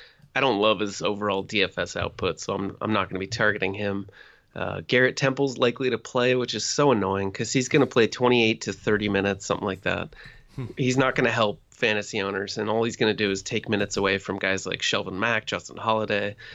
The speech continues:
Speaker 1: So I don't like anything about this game in general, I guess, for
Speaker 2: Yeah,
Speaker 1: D F S.
Speaker 2: I don't either. I'm usually anti-Memphis and pro-Sacramento, but this time not really feeling it. Justin Holiday at four nine. I mean, that's,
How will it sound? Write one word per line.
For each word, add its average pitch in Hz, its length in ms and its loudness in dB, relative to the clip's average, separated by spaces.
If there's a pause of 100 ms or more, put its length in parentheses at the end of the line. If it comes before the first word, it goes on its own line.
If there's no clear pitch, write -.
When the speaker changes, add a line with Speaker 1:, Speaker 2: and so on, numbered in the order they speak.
(260)
Speaker 1:
So 95 440 -2 (460)
I 120 80 2
don't 117 160 2
like 101 160 -6
anything 104 340 -6
about 98 320 -8 (280)
this - 200 -10
game 104 380 -4
in 95 120 -6
general, 95 460 -2
I 95 60 -10
guess, 95 220 -8
for - 140 -14
Speaker 2:
Yeah, 104 60 -8
Speaker 1:
D 101 120 -2
F 104 160 -4
S. 101 260 -6 (140)
Speaker 2:
I 117 40 -18
don't 123 220 -10
either. 110 180 -4
I'm 113 160 -12
usually 165 340 -4
anti-Memphis 117 840 -8
and 98 140 -12
pro-Sacramento, 107 1400 -4
but 90 220 -12
this - 180 -16
time 98 200 -12
not 87 120 -14
really 87 140 -10
feeling 98 360 -10
it. 92 80 -12
Justin 170 280 -2
Holiday 156 300 2
at 117 60 -6
four 135 220 -4
nine. 156 300 -2
I 156 40 -8
mean, 120 100 -10
that's, - 320 -16